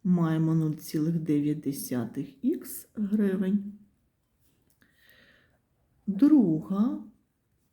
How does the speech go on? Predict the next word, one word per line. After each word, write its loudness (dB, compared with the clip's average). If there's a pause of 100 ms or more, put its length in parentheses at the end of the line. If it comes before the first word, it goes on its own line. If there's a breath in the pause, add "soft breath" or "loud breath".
(1600)
книжка 0